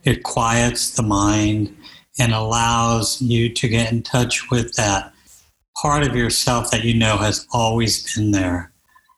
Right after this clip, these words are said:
uh, you know, the other dimension of our lives. And I've had great opportunity in my life to get in touch with that dimension. Uh, I've, I've done quite a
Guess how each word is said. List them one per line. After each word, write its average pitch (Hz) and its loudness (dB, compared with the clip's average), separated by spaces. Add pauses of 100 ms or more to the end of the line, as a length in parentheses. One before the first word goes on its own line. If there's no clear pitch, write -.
(180)
uh, 101 0
you 117 2
know, 104 2
the 104 0
other 117 0 (340)
dimension 110 0
of 101 2
our 98 0
lives. 95 -2
And 98 0 (360)
I've 139 0
had 151 0
great 156 0
opportunity 170 0
in 104 2
my 98 2
life 98 -2
to 107 0 (480)
get 147 2
in 131 2
touch - -2
with 120 -2
that 104 -2
dimension. 101 0 (520)
Uh, 101 0
I've, 110 0 (140)
I've 107 0
done 120 0
quite 147 0
a 107 -2